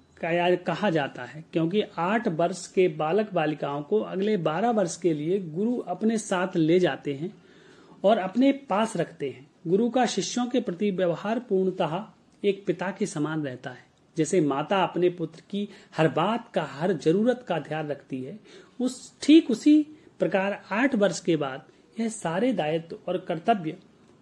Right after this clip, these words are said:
गुरु के होते हैं और गुरु उन्हें निभाते भी हैं। इसलिए गुरु को गर्भाष्टमः कहा जाता है। आठ वर्ष के बालक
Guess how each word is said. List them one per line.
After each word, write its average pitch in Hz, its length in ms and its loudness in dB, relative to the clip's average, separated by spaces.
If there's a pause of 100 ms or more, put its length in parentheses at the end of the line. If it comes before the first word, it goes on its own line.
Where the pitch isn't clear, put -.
गुरु 240 260 6
के 190 120 2
होते 123 300 0
हैं - 140 -18 (360)
और 170 200 4
गुरु 175 180 4
उन्हें 180 360 2
निभाते 143 460 0
भी 247 120 2
हैं। 247 200 -2 (280)
इसलिए 233 380 4
गुरु 175 260 4
को 254 300 2 (520)
गर्भाष्टमः 190 1000 2 (400)
कहा 190 220 -2
जाता 135 320 -6
है। - 140 -16 (420)
आठ 196 300 2
वर्ष 196 180 2
के 202 200 2
बालक 165 400 -2